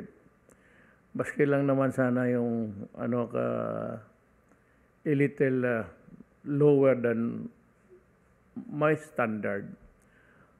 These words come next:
Kasi talagang sisirain ang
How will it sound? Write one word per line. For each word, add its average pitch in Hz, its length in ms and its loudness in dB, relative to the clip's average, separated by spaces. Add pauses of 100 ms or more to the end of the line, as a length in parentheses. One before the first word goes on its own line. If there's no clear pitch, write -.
(320)
Kasi 127 320 0
talagang 123 640 0
sisirain 120 840 -4
ang 113 440 -6